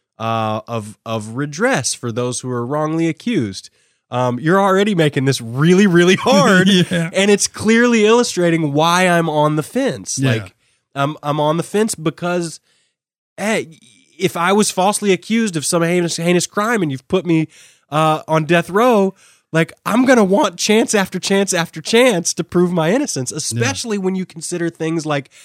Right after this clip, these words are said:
Speaker 1: like science changing
Speaker 2: Mm-hmm.
Speaker 1: and, and D N A evidence changing. I mean, I
Speaker 2: Mm-hmm.
Speaker 1: know there's people that have been acquitted, uh, because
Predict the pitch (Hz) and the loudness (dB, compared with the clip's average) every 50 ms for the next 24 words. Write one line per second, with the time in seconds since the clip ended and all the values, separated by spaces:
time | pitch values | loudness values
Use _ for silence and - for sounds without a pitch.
0 | _ _ _ _ 139 - 147 131 - - - 165 156 165 165 151 120 - - - | _ _ _ _ -2 -2 -2 -2 -2 -2 -2 -2 0 0 -2 -2 -4 -6 -6 -4
1 | 131 117 104 98 87 87 - - - _ _ _ - 127 117 113 110 127 123 131 | -2 -2 -2 -4 -6 -10 -14 -16 -18 _ _ _ -8 -6 -6 -4 -2 -2 -2 -2
2 | 131 135 123 123 117 113 170 175 165 160 160 156 156 110 139 143 135 139 123 120 | -2 -4 -6 -6 -6 -4 0 0 2 2 2 0 0 0 -2 -2 -2 -2 -4 -4
3 | 113 - - - - 123 110 98 90 90 98 92 110 123 127 147 151 156 160 170 | -4 -6 -8 -8 -8 -8 -8 -8 -10 -14 -14 -12 -6 -2 0 0 2 2 2 2
4 | 180 175 147 131 113 - _ _ - 160 151 - 143 139 135 135 123 120 117 135 | 2 2 2 0 -2 -4 _ _ -6 -6 -6 -4 -4 -4 -4 -4 -4 -4 -4 -2
5 | 135 131 - 131 - - - - 147 147 143 139 131 123 - _ _ _ _ _ | -2 -2 -4 -8 -12 -12 -8 -4 -4 -2 -2 -2 -4 -6 -10 _ _ _ _ _
6 | _ _ - 120 123 123 120 120 - 127 113 117 120 - - 147 135 127 120 107 | _ _ -8 -4 -4 -2 -2 -4 -6 -6 -8 -8 -8 -6 -4 -4 -2 -2 -4 -6